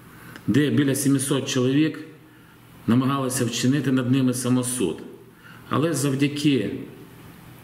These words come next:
втручанню працівників міліції було досягнено домовленості щодо,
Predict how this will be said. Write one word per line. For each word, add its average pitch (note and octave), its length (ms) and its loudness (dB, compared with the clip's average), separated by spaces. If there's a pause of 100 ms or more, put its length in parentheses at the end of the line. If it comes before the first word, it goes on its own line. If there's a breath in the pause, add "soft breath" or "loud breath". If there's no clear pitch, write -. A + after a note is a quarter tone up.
(160)
втручанню A#2 720 0 (600 loud breath)
працівників B2 680 2 (480)
міліції B2+ 800 2 (520 loud breath)
було C3 260 2
досягнено A#2 720 0 (240)
домовленості G2 880 0 (1080 loud breath)
щодо, B2 680 0